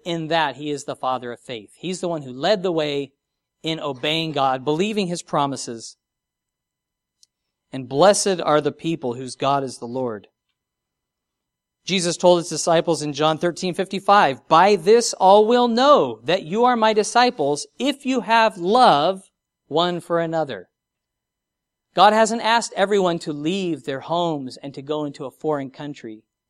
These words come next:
where he'll show you. But he has called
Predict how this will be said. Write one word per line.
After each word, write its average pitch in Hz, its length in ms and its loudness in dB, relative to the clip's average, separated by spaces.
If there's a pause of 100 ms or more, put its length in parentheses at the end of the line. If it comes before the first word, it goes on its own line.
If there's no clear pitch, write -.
(320)
where 139 220 -4
he'll 156 200 -8
show 143 320 -8
you. 92 300 -16 (1000)
But 139 120 -10
he 131 60 -8
has 143 260 -4
called 127 260 -8